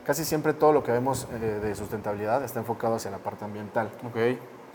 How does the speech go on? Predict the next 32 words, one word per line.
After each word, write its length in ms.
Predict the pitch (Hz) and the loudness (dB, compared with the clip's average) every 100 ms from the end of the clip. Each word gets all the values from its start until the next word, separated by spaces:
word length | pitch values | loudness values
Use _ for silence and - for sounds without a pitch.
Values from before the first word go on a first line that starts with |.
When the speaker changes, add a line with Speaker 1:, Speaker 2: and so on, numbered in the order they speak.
| - - - | -18 -14 0
Speaker 1:
Pero 160 | 120 | 0
sustentabilidad 540 | 120 120 120 123 131 131 | 0 -2 2 4 4 2
tiene 180 | 135 | 0
tres 200 | 123 120 | 0 -2
componentes, 520 | 131 120 143 143 117 113 | -2 -2 0 0 0 0
la 100 | 214 | 4
parte 240 | 123 139 | 4 4
ambiental, 540 | 127 123 120 131 139 131 | 2 0 6 6 6 2
la 100 | - | 0
parte 260 | 110 113 | -2 -2
económica 520 | 117 120 117 117 123 | 0 0 2 0 0
y 40 | 123 | 0
la 100 | 101 | 0
parte 260 | 104 104 104 | -4 -6 -8
social. 380 | 110 - 123 104 - - - - | -10 -2 -2 -2 -12 -18 -18 4
Casi 220 | 143 156 | 6 6
todas 240 | 143 160 156 | 10 12 12
las 160 | 135 | 8
iniciativas 560 | 135 123 131 147 151 131 | 0 0 0 4 4 2
están 240 | 117 127 | 0 0
enfocadas 460 | 131 120 113 127 120 | 2 0 4 4 4
hacia 180 | 110 107 | 0 0
la 140 | 104 - | -2 4
parte, 520 | 120 120 131 123 123 - - | 4 4 2 2 2 -4 -6
eh, 280 | 107 104 - | -4 -4 -4
ambiental 580 | 117 110 110 107 123 123 | -2 -2 -2 6 8 8
o 40 | |
económica 600 | 120 143 147 135 123 147 - | 6 4 4 4 4 4 4
y 60 | |
muy 140 | 131 131 | 0 -2
pocas 340 | 135 131 127 | -2 0 0
son 340 | - 123 127 | 2 0 -2